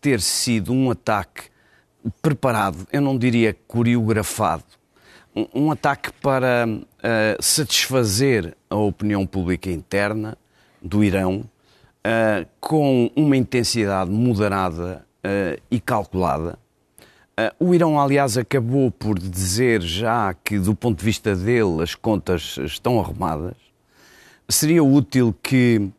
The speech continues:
se compreendesse esse ataque, que, aliás, produziu poucos danos e poucas vítimas, graças ao apoio, especialmente dos Estados Unidos e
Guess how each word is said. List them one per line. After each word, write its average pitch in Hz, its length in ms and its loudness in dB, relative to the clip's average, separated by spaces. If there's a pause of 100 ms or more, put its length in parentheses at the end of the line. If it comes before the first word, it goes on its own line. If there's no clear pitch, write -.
(260)
se - 200 0
compreendesse 120 760 2
esse 104 160 -2
ataque, 92 360 -2
que, - 100 -2
aliás, 107 360 0
produziu 104 460 0
poucos 107 360 -4
danos 92 300 -2
e 92 60 -4
poucas 98 340 -4
vítimas, 85 540 -4 (420)
graças 104 580 -2
ao 95 140 0
apoio, 87 340 -2
especialmente 90 600 -4
dos - 120 -6
Estados 90 400 -4
Unidos - 420 -8
e 92 280 -2